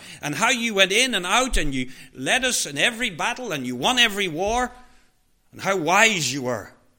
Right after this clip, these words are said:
And then they said this, "And the Lord said," and they use the word Jehovah there. You see the word Lord's in capitals in your King James translation.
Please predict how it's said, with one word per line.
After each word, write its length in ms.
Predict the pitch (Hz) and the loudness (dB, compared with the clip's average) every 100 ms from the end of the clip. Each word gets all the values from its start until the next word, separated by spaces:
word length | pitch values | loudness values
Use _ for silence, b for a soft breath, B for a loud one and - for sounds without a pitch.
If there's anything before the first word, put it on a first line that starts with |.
| _ _ _ _ _ _ _ _ _ _ _ - | _ _ _ _ _ _ _ _ _ _ _ -8
And 100 | 135 | -4
then 160 | 226 | -2
they 100 | 214 | 0
said 320 | 180 196 165 131 | 0 -2 -4 -6
this, 480 | 110 - - - - b b b b b b b b b b b 143 | -10 -10 -14 -18 -20 b b b b b b b b b b b -2
"And 240 | 151 127 | -2 -2
the 80 | 147 | -2
Lord 640 | 139 151 202 135 104 - - - | -4 -6 -4 -4 -6 -12 -20 -12
said," 360 | - 123 104 | -8 -8 -8
and 160 | 107 107 | -10 -10
they 60 | |
use 300 | 120 170 156 | -10 -12 -12
the 80 | 147 | -12
word 320 | 139 151 123 | -12 -12 -12
Jehovah 520 | 107 120 - 156 113 101 | -12 -12 -12 -12 -12 -12
there. 300 | 104 98 92 | -12 -12 -14
You 160 | 98 | -16
see 160 | - 123 | -14 -12
the 140 | 110 | -12
word 180 | 117 107 | -12 -12
Lord's 360 | 107 120 110 113 | -10 -10 -10 -12
in 100 | 101 | -14
capitals 560 | 139 127 - 104 101 | -14 -14 -14 -16 -14
in 100 | 101 | -16
your 120 | 98 | -16
King 280 | 92 117 107 | -16 -16 -16
James 320 | 92 113 101 | -14 -16 -16
translation. 640 | - 107 95 110 113 - | -16 -18 -16 -14 -12 -12